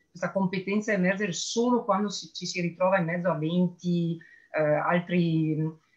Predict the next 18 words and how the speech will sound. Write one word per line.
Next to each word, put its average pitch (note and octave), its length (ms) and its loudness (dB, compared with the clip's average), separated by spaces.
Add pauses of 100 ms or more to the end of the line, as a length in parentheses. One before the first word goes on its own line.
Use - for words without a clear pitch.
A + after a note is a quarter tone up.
eh, D3+ 220 -2
coetanei. F3 840 2 (260)
Invece A#3+ 800 2
no, F3 1040 0
mi G#3+ 200 -4
sembra A3 380 0 (340)
che, G3+ 180 -6
che A3+ 100 -4
sia C4 160 4
un B3 80 4
po' A#3+ 100 2
il B3 80 2
contrario, F3 520 2
che G3+ 100 2
a - 20 4
volte, A#3 540 0 (100)
mm, F#3 180 -4
serve G#3 680 0